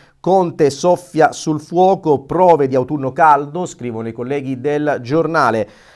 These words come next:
L'ex premier grillino aizza le fasce più deboli contro il governo per blindare il reddito di cittadinanza. Ieri la prima tappa del tour a Scampia. Fa flop il trappolone sul covid della sinistra contro Fontana.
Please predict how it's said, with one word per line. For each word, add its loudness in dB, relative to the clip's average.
L'ex 4
premier 4
grillino 0
aizza 2
le 2
fasce 2
più -8
deboli 0
contro -2
il -2
governo 2
per 4
blindare 2
il 0
reddito -2
di -4
cittadinanza. 0
Ieri 4
la 0
prima 0
tappa 6
del 0
tour -2
a 4
Scampia. 0
Fa 2
flop 6
il 2
trappolone 2
sul -6
covid 4
della 2
sinistra -4
contro 0
Fontana. 0